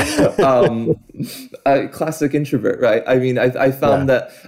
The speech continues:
Speaker 1: that, I, I mean, for me, at least as a director, I thrive on preparation. And
Speaker 2: Mm-hmm.
Speaker 1: I felt that, a-, again, because at the end of twenty nineteen and the beginning of twenty twenty, I had a series of projects going on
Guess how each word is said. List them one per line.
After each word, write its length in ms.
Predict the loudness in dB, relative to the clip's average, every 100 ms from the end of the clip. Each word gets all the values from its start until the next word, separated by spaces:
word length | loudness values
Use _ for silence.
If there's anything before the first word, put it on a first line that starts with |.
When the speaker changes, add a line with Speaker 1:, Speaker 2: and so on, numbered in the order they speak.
| -2
Speaker 1:
that, 240 | 0 0 0
I, 20 |
I 40 |
mean, 120 | 0 0
for 160 | -2
me, 160 | 0 2
at 80 | 2
least 200 | 2 0
as 100 | -2
a 40 |
director, 460 | 0 2 2 0 -4
I 40 | -4
thrive 520 | -4 -2 2 2 0
on 120 | -4
preparation. 800 | -6 -8 -4 -4 -6 -10 -14 -14 _ -20 _ 0
And 180 | 2 2
Speaker 2:
Mm-hmm. 480 | 0 -2 -4 -12 -18 _ -4
Speaker 1:
I 120 | -2
felt 420 | -2 0 0 0 0
that, 200 | 0 0 -8 _ -2
a-, 160 | 0 2
again, 300 | 0 2 0
because 300 | -2 -2 -2
at 80 | -2
the 100 | -2
end 100 | -2
of 80 | -6
twenty 200 | -8 -4
nineteen 460 | -4 -6 -8 -6
and 100 | -4
the 60 | -4
beginning 400 | -6 -4 -6 -6
of 100 | -10
twenty 240 | -12 -14
twenty, 320 | -12 -10 -6
I 80 | -6
had 340 | -6 -10 -12 -16 _ _ -14
a 60 |
series 520 | -12 -4 0 2 2 -2
of 140 | -14
projects 480 | -10 -10 -8 -14 -10
going 280 | -6 -2 2
on 360 | 2 2 -4